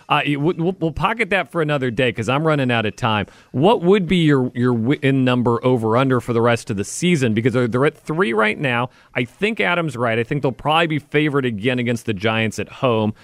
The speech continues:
especially if the Giants don't turn it around between now and then. But they're probably not favored in any of the other games, at least in Vegas. I-, if, if you were to give me five and a half right now as the over-under,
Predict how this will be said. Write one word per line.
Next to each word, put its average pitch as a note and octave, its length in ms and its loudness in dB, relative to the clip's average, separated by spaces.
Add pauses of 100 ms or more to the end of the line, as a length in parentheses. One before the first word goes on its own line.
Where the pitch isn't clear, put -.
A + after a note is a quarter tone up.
(120)
especially A#2+ 380 -2
if F#2+ 80 -4
the A2+ 60 -2
Giants G#2+ 340 0
don't A2+ 160 -2
turn A#2+ 180 -4
it G#2 80 -4
around B2+ 320 0
between A#2+ 360 -4
now G2+ 220 0
and F#2+ 140 -4
then. F2+ 220 -2 (300)
But B2+ 80 -4
they're D3+ 100 2
probably A#3+ 640 0
not C3 380 -2
favored A#2+ 540 -2 (340)
in C3 160 -2
any D#3+ 200 0
of D3 80 2
the C3+ 100 2
other C3 180 0
games, F3 420 -2
at - 120 -6
least C#3+ 260 -2
in A#2 160 -2
Vegas. C#3 460 0 (280)
I-, B2+ 60 0
if, B2+ 340 0
if B2 200 0
you E3 100 0
were G#3+ 100 2
to G#3+ 80 -2
give F#3 240 -4
me G3+ 120 -4
five F3+ 420 -2
and F3+ 80 -2
a D#3 80 -2
half D3 380 -4
right D#3+ 160 -4
now C#3 140 -4
as A#2+ 100 -8
the B2+ 140 -2
over-under, C3+ 800 2